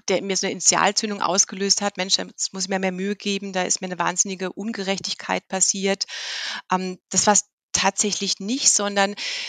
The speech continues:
es sind viele Gespräche. Ich bin, ähm, Mentor im Mentoring Club und mentore auch intern bei LinkedIn.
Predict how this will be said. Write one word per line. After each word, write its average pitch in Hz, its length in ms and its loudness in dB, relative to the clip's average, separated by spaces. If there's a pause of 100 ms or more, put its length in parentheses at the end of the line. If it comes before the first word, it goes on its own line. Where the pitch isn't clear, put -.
es - 120 4
sind - 140 0
viele 262 220 2
Gespräche. 233 500 2
Ich - 120 -4
bin, 202 340 -4
ähm, 190 440 -6
Mentor 220 340 0
im 190 100 0
Mentoring 226 480 0
Club 214 300 0
und 185 160 -8
mentore 185 500 0
auch 185 80 -2
intern 185 460 -4
bei 214 100 2
LinkedIn. 202 640 -2